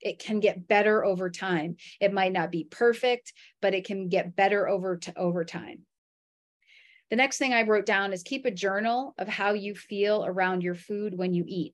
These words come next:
And I'm not just talking night. I'm talking starting today. When you, when you eat, sit down for a minute. This is a mindful eating practice. Write down if you're hungry, write down if you're tired,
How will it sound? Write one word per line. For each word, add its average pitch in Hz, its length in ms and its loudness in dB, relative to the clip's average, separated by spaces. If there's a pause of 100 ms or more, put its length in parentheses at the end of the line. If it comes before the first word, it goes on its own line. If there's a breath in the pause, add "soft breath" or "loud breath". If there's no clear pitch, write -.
And 202 120 -4
I'm 226 100 0
not 240 140 2
just - 140 -12
talking 202 340 0
night. 175 320 -2 (160)
I'm 190 100 -6
talking 202 400 0
starting 202 440 2
today. 175 600 2 (400 soft breath)
When 202 240 0
you, 247 440 -2 (140)
when 202 300 -2
you 233 320 -2
eat, 208 480 -8 (200)
sit 240 260 4
down 220 280 4
for 208 160 -2
a 190 40 0
minute. 185 280 2
This 185 140 -4
is 196 120 -2
a 196 40 2
mindful 190 500 -2
eating 185 300 -2
practice. 170 800 -6 (1400 soft breath)
Write 240 200 6
down 208 240 2
if 190 160 -6
you're 180 100 0
hungry, 247 640 -2 (300)
write 208 180 4
down 202 220 2
if 180 140 -6
you're 175 100 -2
tired, 247 600 2